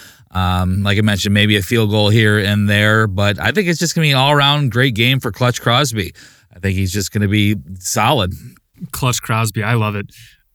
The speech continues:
Speaker 2: Uh, so let's recap. Give me your three game balls again.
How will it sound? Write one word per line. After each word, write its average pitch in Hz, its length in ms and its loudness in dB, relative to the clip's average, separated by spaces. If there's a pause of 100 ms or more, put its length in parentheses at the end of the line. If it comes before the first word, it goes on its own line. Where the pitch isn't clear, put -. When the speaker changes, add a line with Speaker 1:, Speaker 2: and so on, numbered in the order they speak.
(120)
Speaker 2:
Uh, 139 120 -8 (560)
so 151 220 -2
let's 156 300 2
recap. 165 460 2 (100)
Give 151 100 0
me 165 100 4
your 156 140 4
three 170 240 0
game 160 260 4
balls 180 540 2
again. 185 380 2